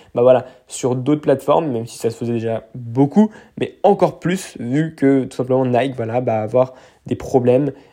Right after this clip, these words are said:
et les stocks vont être en fait amoindris durant les prochains mois. Donc voilà, c'était un peu la bonne nouvelle de ce podcast-là. Sinon, je pense que je me devais de t'expliquer un peu ce qui se passait chez Nike, parce que c'est vrai que c'est un peu dur à, à comprendre concrètement ce qui se passe,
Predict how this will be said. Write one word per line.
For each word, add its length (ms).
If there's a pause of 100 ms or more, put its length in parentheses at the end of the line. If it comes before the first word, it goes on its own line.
(140)
et 80
les 80
stocks 360
vont 200
être 140
en 60
fait 300
amoindris 720 (300)
durant 680
les 140
prochains 260
mois. 200 (400)
Donc 100
voilà, 180
c'était 160
un 60
peu 80
la 100
bonne 320
nouvelle 320
de 80
ce 100
podcast-là. 540
Sinon, 260
je 80
pense 200
que 80
je 100
me 80
devais 440 (280)
de 80
t'expliquer 520
un 80
peu 120
ce 100
qui 140
se 100
passait 420
chez 140
Nike, 280
parce 100
que 80
c'est 160
vrai 200
que 200 (320)
c'est 200 (120)
un 100
peu 140
dur 420
à, 280
à 40
comprendre 480
concrètement 380
ce 80
qui 120
se 80
passe, 340